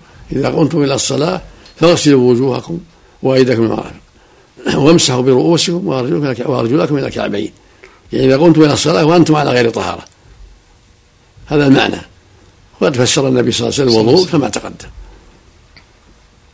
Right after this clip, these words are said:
فلا تقبل صلاة لأحد إذا أحدث حتى يتوضأ، يعني الحدث الأصغر كالبول والغائط والنوم والريح والرضاض، هذا الحدث الأصغر. أما الجنابة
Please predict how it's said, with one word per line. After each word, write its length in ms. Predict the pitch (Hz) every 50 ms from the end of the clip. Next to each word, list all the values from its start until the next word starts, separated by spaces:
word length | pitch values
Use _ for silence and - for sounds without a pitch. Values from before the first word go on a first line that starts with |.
| _ _ _ _ _
فلا 280 | - 135 151 147 127 123
تقبل 380 | - - 156 139 131 131 - -
صلاة 220 | 107 123 131 127 -
لأحد 520 | 135 123 - - 147 147 165 180 170 214 - - - - - - _ - - _ _ _ _ _ _ _ _ -
إذا 160 | 107 113 131
أحدث 200 | 139 156 180 165
حتى 240 | 123 147 151 - 110
يتوضأ، 500 | 95 80 - - - - - - - - _ _ _ - - - - - - - _ _ _ _ _ _ _ _ _ _ _ _ -
يعني 220 | 104 117 127 127
الحدث 260 | 120 135 143 123 107
الأصغر 360 | 120 - - - - - - - - - _ _ _ _ _ _ _ _ - - _ - - _ _ _ _ _ _ _ _ _ _ _ _ _ -
كالبول 580 | - 110 101 101 101 120 127 123 120 110 - -
والغائط 560 | - 104 98 95 95 104 117 120 131 131 120 - - - - - - - - _ _ _ _
والنوم 560 | - 107 107 107 - 120 131 135 135 131 143 139
والريح 460 | 131 107 95 95 113 131 135 131 107
والرضاض، 640 | 104 110 101 98 104 110 113 110 117 123 131 135 131 - - - - - - - - _
هذا 240 | - 180 165 151 135
الحدث 260 | - - 110 110 107
الأصغر. 300 | - - - - - - - _ _ - - _ _ _ _ _ _ _ -
أما 140 | 143 131 143
الجنابة 500 | 139 131 151 165 185 196 196 196 202 -